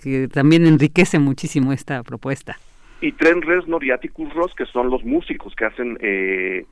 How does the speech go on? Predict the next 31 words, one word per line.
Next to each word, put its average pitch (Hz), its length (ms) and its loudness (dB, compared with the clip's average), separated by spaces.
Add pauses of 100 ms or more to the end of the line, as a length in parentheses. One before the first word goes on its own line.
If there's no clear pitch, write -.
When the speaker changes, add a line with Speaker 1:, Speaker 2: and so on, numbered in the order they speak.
(120)
Speaker 2:
la 98 140 -2
banda 117 400 0
sonora 110 480 -2 (340)
de 107 160 -4
Mank, 113 360 -2 (140)
son 147 180 0
los 131 160 -2
mismos 160 360 -6
que - 100 0
hacen 120 220 -2
la 107 120 -2
banda 110 280 -4
sonora 107 500 -2 (420)
de 98 180 -2
Soul, 135 400 2
la 98 180 -4
película 107 380 -4
de 101 100 -2
Pixar 120 380 -10
que - 140 -16
se - 140 -12
Speaker 1:
Ah, 220 200 4
Speaker 2:
estrenó 277 240 2
Speaker 1:
fíjate, 269 80 2
Speaker 2:
apenas 123 400 0
en, 98 120 -6
Speaker 1:
qué 196 140 -2
buen 202 200 0
Speaker 2:
en 202 40 4
Speaker 1:
dato. 202 280 0
Speaker 2:
diciembre. 147 420 0